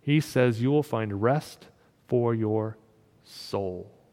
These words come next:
Ultimately, this is what the Sabbath is really about.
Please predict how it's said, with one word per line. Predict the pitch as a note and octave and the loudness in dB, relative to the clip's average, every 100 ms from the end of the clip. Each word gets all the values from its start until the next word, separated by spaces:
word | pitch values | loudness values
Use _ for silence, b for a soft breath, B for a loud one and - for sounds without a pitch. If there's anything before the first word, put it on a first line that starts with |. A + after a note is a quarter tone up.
| _ _ _ _ _ _ _ _ _ _ _ _ _ _ _ _ _ b b b | _ _ _ _ _ _ _ _ _ _ _ _ _ _ _ _ _ b b b
Ultimately, | - E3 - D#3+ C#3 C#3 | 2 4 6 4 4 4
this | B2+ D3+ | 4 2
is | C#3+ B2 | 2 2
what | C3 | 2
the | B2+ | 2
Sabbath | - C#3 D3 A#2 - | 2 2 2 0 -2
is | G#2 | -2
really | A#2 D3+ C3 | 0 2 2
about. | G#2 A#2 C3+ - | 0 0 -2 -4